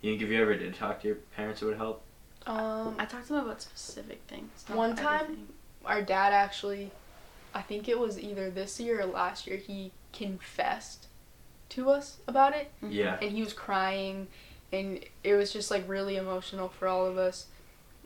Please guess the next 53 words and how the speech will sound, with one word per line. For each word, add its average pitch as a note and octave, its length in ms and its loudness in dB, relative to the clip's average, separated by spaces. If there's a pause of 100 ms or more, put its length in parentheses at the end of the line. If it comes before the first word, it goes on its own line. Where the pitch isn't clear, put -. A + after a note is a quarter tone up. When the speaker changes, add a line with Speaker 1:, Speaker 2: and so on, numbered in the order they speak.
(120)
Speaker 2:
And G3+ 180 0
he G#3 180 0
actually G3 400 4
confessed F#3+ 560 0
it, A3+ 140 4
which F#3 280 -4 (600)
I, - 400 8
I F#3 40 8
didn't F#3+ 260 -4
think F#3+ 160 -6
he'd F#3 140 -2
ever F3+ 180 2
do. F#3 380 -2
I F#3+ 160 6
thought F#3+ 260 8
he F#3+ 80 -6
Speaker 3:
Yeah. - 60 -6
Speaker 2:
kinda F#3+ 260 4
just F#3+ 180 -6
tried F#3 220 2
to, F#3 60 -2
like, F#3 200 -4
brush F#3 260 2
it G3 40 -2
under F#3 160 -2
the F3+ 80 -4
covers F#3+ 340 -2
and F#3+ 100 -6
be G3 80 -4
like, F#3+ 160 2
"Oh, G#3 160 2
well, G3 100 -2
this F#3+ 160 -6
happened, F#3+ 400 0
I've F#3 140 -8
grown F#3 260 -2
from F#3 220 -4
it." F#3 140 -4 (460)
But G3 140 -2
he, G3+ 340 -4
like, F#3+ 280 2 (200)
told G3 280 4
us, G3+ 220 -4
like, F#3+ 180 -6 (420)
blank, G3 440 -2 (280)
blankly, G3 500 -4
like, F#3+ 220 -2
point F#3+ 200 -4
blank, F#3+ 280 0
just - 180 -10 (140)
exactly G3 420 8
what G3 160 2
happened, G3 520 -2